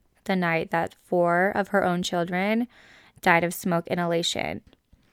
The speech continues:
The victims were all children of Michelle's. They included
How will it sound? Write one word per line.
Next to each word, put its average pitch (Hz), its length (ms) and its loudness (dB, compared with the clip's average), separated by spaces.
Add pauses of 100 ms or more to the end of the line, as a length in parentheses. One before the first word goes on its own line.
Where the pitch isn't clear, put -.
(360)
The 208 120 2
victims 214 480 2
were 214 220 2
all 185 380 4
children 175 440 0
of 170 160 -2
Michelle's. - 680 -2 (500)
They 190 120 0
included 233 680 2